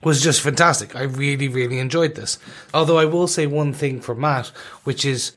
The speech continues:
when do you ever think that small wedding tables in a hotel will stop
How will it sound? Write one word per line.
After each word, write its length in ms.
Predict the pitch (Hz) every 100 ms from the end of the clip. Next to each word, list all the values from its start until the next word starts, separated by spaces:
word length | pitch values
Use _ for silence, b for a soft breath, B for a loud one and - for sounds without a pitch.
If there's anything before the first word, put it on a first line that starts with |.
| -
when 680 | 131 185 214 214 208 185 -
do 140 | 165
you 260 | 165 160 -
ever 340 | 156 165 156 147
think 600 | - - 147 127 - -
that 260 | 139 127 113 _ -
small 520 | - 156 156 160 160
wedding 400 | 131 143 170 180
tables 460 | 180 185 185 185
in 160 | 151 127
a 40 |
hotel 560 | 113 147 135 - 143 156
will 140 | 131
stop 460 | 120 - 139 131 _